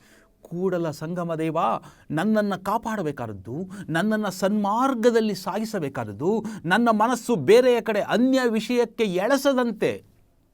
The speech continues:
ಅದು ನಿಮ್ಮನ್ನೇ ಕುರಿತು ಧ್ಯಾನಿಸಬೇಕು, ಅಂದ್ರೆ ಶಿವಚಿಂತನೆಯಲ್ಲಿ ತೊಡಗಬೇಕು,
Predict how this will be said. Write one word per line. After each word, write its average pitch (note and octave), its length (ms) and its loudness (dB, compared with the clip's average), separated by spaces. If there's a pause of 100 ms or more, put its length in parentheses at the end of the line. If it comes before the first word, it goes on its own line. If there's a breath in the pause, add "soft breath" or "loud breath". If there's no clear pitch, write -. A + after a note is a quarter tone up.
(960)
ಅದು G3 180 6
ನಿಮ್ಮನ್ನೇ C4+ 640 6
ಕುರಿತು B3+ 320 0
ಧ್ಯಾನಿಸಬೇಕು, C#3+ 880 -6
ಅಂದ್ರೆ A3+ 220 -6
ಶಿವಚಿಂತನೆಯಲ್ಲಿ B3+ 960 0
ತೊಡಗಬೇಕು, D#3 640 -2